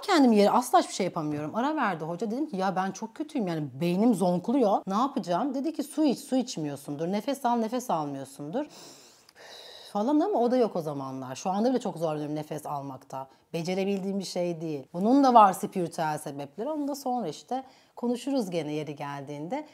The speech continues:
E, ne oldu? Ben iki ders sonra stebi de bıraktım. İşte ay poşetler bağladım, yürüyüşlere çıktım böyle falan. O da hadi bir hafta, on günler.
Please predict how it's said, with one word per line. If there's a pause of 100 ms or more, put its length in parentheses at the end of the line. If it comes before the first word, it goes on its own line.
(100)
E,
ne
oldu?
Ben
iki
ders
sonra
stebi
de
bıraktım.
İşte
ay
poşetler
bağladım,
yürüyüşlere
çıktım
böyle
falan.
O
da
hadi
bir
hafta,
on
günler.